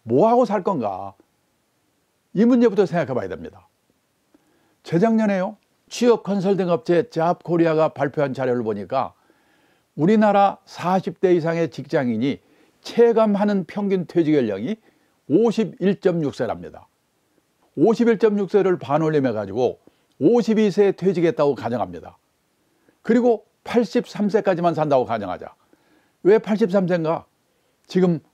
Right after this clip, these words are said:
우리나라 남녀 합해서 평균 수명이 팔십삼점육 세입니다. 팔십삼 세 평균 수명까지만 산다고 가정해도 오십이 세에서 팔십삼 세까지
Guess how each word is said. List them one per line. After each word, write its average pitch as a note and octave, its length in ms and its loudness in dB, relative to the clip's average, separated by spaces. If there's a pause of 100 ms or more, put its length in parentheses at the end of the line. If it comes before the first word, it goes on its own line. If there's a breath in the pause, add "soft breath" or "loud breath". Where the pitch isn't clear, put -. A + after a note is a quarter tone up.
우리나라 D#3 480 0
남녀 C#3 360 -2
합해서 C3+ 360 -6
평균 B2+ 300 -6
수명이 C3 440 -4 (280 soft breath)
팔십삼점육 F3 1080 -4
세입니다. F2 400 -10 (960)
팔십삼 G#3+ 560 0
세 G3+ 200 2
평균 A#3 400 0
수명까지만 G3 600 0
산다고 D#3+ 340 0
가정해도 A#2+ 720 -4 (800 soft breath)
오십이 A3 500 4
세에서 F#3+ 460 2
팔십삼 E3+ 480 -4
세까지 E3+ 500 -2